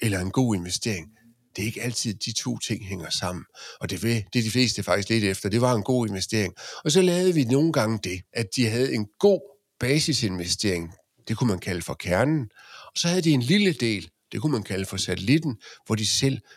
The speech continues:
var inde og prøve at vælge imellem nogle aktier, eller komme med på nogle af de idéer, de synes var spændende. Men på de spekulative investeringer, der virker køb og slap af ikke. Fordi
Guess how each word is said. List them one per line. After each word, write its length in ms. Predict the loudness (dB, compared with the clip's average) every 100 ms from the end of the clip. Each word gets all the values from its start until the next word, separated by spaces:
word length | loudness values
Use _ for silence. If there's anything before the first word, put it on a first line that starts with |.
| _
var 120 | -6 -6
inde 320 | -6 -4 -4
og 120 | -6
prøve 400 | -6 -4 -4 -6
at 60 | -10 -14 -20 _ -6
vælge 420 | -2 0 0 0 -4
imellem 300 | -6 -4 -4
nogle 320 | -8 -10 -12
aktier, 460 | -10 -8 -6 -8 -8
eller 180 | -12 -10
komme 300 | -6 -4 0
med 140 | 0 2
på 120 | 2
nogle 300 | 2 2 0
af 60 |
de 220 | -2 -6 -4
idéer, 340 | -2 -2 -4
de 140 | -8 -10
synes 300 | -8 -8 -6
var 60 |
spændende. 440 | -6 -8 -14 -14 -16 _ -2
Men 100 | 0
på 100 | 2
de 120 | 0
spekulative 560 | 2 4 4 2 0 0
investeringer, 520 | 0 -2 0 0 -2 -10 -14 -4
der 100 | -2
virker 380 | 0 -2 -2 -6 -4
køb 220 | 0 0 0 _ -12
og 120 | -2
slap 260 | 0 0 -2
af 180 | -2 -4 _ _ _
ikke. 320 | -8 -6 -8 -14 -8
Fordi 460 | -2 0 0 -4